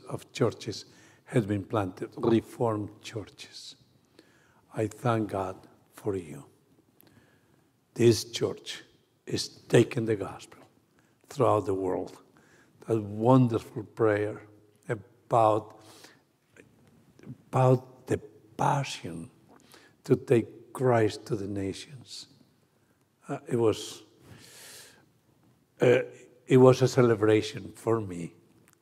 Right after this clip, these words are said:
of real missions to hear this prayer, and that this church not only prays, but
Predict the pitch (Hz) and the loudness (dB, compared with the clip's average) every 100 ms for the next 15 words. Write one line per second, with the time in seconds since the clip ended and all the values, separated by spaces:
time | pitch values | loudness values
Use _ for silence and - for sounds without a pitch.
0 | _ _ - 95 - - - 107 113 107 | _ _ -6 -6 -6 -12 -4 0 2 2
1 | 101 101 101 101 95 - 101 87 - - | 0 -4 -6 -6 -6 -8 -16 -14 -16 -18
2 | - _ _ _ - - - 147 160 131 | -20 _ _ _ -8 -8 -2 6 8 8
3 | 98 - - 95 - - 107 95 90 92 | 4 -8 -12 -12 -12 -10 -4 -2 -2 -6
4 | 92 95 98 110 107 - - 101 - - | -6 -6 -2 -4 -4 -6 -6 -6 -8 -18
5 | - - - - _ - 117 107 98 92 | -20 -20 -20 -20 _ -4 -2 -2 -4 -8
6 | - - 120 107 90 - - - _ _ | -8 0 2 2 -4 -12 -14 -18 _ _
7 | _ _ _ _ _ _ _ _ _ _ | _ _ _ _ _ _ _ _ _ _
8 | _ - 104 - - - | _ 0 0 -2 -14 -20